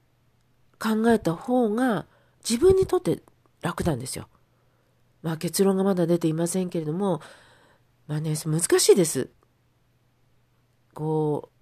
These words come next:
もうイライラしたりとか、「なんでこの人はこういうふうなこ-、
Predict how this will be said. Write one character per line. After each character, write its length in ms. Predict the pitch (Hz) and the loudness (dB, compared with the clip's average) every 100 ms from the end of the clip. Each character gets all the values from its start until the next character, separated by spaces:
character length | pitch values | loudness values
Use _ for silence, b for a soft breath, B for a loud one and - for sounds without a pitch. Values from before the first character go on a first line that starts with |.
| _ | _
も 120 | 156 | -4
う 20 | - | 2
イ 80 | |
ラ 140 | 240 214 | 4 6
イ 40 | |
ラ 120 | 160 | 4
し 80 | 151 | 0
た 100 | 156 | -2
り 120 | 143 | -4
と 100 | 143 | -6
か、 280 | 143 160 143 B B | -6 -4 -4 B B
「な 200 | 139 190 | 0 2
ん 60 | 233 | 4
で 80 | 185 | 2
こ 100 | 160 | 0
の 100 | 156 | -2
人 160 | 156 | -4
は 40 | 156 | -4
こ 160 | 160 | -2
う 20 | 151 | -2
い 20 | |
う 20 | |
ふ 60 | 156 | -2
う 20 | |
な 100 | 147 | -4
こ-、 120 | - | -6